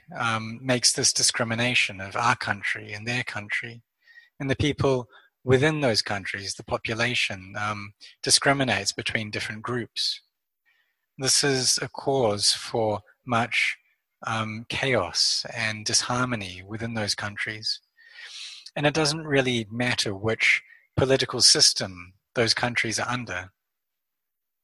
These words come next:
Even under democracies, if the leader of that democracy, the, the president or the prime minister, doesn't have much, uh, integrity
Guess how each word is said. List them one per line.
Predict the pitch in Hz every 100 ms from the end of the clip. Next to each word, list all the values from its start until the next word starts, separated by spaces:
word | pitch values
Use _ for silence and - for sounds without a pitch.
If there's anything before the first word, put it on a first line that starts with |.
| _ _ _ _ _ - - - - - _ -
Even | 143 139 143
under | 135 135 127 123
democracies, | 117 123 131 - 127 - 101 92 92 - -
if | 127 - - - - _ _
the | 127
leader | 120 147 151 110 90 87 _ _ _ _ _ -
of | 131 127
that | 127 113 110
democracy, | 110 98 90 104 - 101 95
the, | 101 104
the | 113
president | - 135 113 98
or | 101
the | 98
prime | - 107
minister, | 107 110 104 - 104 98 _ _ - _ _
doesn't | 131 123 131 131
have | - 120 107 101 -
much, | 104 104 - - - _ _ _ _ -
uh, | 117 104 104 101 101 104 -
integrity | 135 117 - 139 131 - 95 90 98